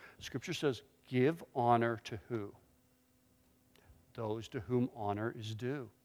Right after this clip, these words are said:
And so where you perceive honor, where you perceive something praiseworthy, think about that. That's what Philippians four says. If, if it's praiseworthy, think on these things. Think about that and give voice to that.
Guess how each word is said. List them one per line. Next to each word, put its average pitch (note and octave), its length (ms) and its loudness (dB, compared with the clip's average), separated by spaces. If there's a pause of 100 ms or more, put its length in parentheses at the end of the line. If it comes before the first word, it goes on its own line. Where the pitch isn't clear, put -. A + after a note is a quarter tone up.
(540)
And C3 100 4
so C#3+ 160 8
where C3+ 260 8
you E3 280 -2
perceive F3 680 -4 (100)
honor, G#2+ 380 -4 (680)
where C3+ 180 6
you D3+ 80 2
perceive C#3+ 680 -2 (120)
something C#3 400 0
praiseworthy, G#2+ 800 0 (540)
think F#3 180 8
about G2+ 320 -2
that. F#2+ 180 -8 (140)
That's - 160 -16
what A2 80 -12
Philippians A#2+ 440 -6
four B2 220 0
says. - 300 -16 (420)
If, - 120 -4
if - 100 -14
it's G#2+ 100 -6
praiseworthy, A#2+ 640 4
think B2+ 400 0
on A#2+ 240 2
these A#2+ 240 -2
things. A2 280 -4
Think F3+ 240 8
about C3+ 240 12
that A#2+ 240 12 (260)
and C#3+ 200 12
give D#3 180 12 (120)
voice D#3+ 640 12
to B2+ 160 2
that. G2+ 340 8